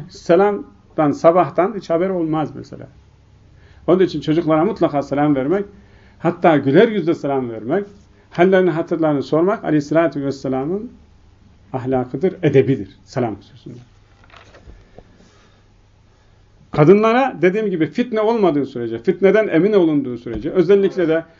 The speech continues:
e, <clears throat> yaşlı, ondan sonra tanıdık olan, yaşlı böyle tanıdık, fitneye sebep olmayacak bir kadına selam verilebilir. Buna da, e,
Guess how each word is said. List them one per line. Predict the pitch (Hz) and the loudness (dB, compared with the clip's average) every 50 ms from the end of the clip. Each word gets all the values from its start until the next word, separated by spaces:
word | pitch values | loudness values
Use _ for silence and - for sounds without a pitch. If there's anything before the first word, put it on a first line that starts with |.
| _ _ _ _ - | _ _ _ _ -6
e, | - 151 151 151 151 151 151 147 151 147 - - - 185 185 170 151 135 123 | -2 0 0 2 2 0 0 0 -2 -4 -4 -2 -2 0 0 0 0 0 4
<clears throat> | |
yaşlı, | 135 160 175 170 - - 180 175 175 175 160 - | 4 4 4 4 2 -2 0 2 2 2 2 0
ondan | 165 160 160 160 | -2 -2 -2 -2
sonra | 147 165 160 151 151 | -2 -2 -2 -2 -2
tanıdık | - 170 175 180 170 190 185 - - | 0 2 4 4 4 4 2 0 0
olan, | - 156 151 143 135 127 117 - - _ _ _ _ _ _ _ _ _ _ _ _ _ - | -2 0 0 0 0 -2 -6 -10 -20 _ _ _ _ _ _ _ _ _ _ _ _ _ -6
yaşlı | 117 117 143 156 151 151 - 160 160 165 143 | -2 2 2 2 2 0 0 2 2 2 4
böyle | 147 147 147 156 175 196 - - - - - _ - | 2 2 2 0 0 -2 -8 -16 -20 -20 -20 _ -2
tanıdık, | - 156 170 170 160 175 175 - | 2 4 4 4 4 2 -2 -4
fitneye | - 185 - - 170 170 160 | -8 -4 4 6 6 6 6
sebep | 160 175 170 190 175 | 4 4 2 4 4
olmayacak | 202 208 202 175 147 135 110 120 113 - - _ _ _ _ _ _ - | 4 2 2 2 2 0 0 -4 -6 -8 -12 _ _ _ _ _ _ -10
bir | 143 135 | -10 -8
kadına | - - 165 160 151 139 143 165 190 196 185 - _ _ _ _ - - - 180 | -4 0 0 2 2 2 0 0 -2 -6 -8 -16 _ _ _ _ -20 -18 -18 -18
selam | - - - 185 165 151 160 190 - - - - - | -8 0 4 4 6 6 4 2 0 -6 -16 -14 -8
verilebilir. | 165 165 170 175 160 151 135 135 120 117 117 143 190 190 - - - _ _ _ _ _ _ _ _ _ _ _ _ _ _ _ _ - _ _ _ _ _ _ _ _ _ - | 0 4 6 6 6 6 4 2 2 2 0 -2 -2 -4 -6 -14 -20 _ _ _ _ _ _ _ _ _ _ _ _ _ _ _ _ -20 _ _ _ _ _ _ _ _ _ 0
Buna | 147 175 190 185 165 | 4 6 8 8 8
da, | 160 160 170 190 202 - - - _ _ _ _ _ _ _ _ _ _ - | 8 6 6 4 2 -6 -20 -20 _ _ _ _ _ _ _ _ _ _ -2
e, | 139 | 0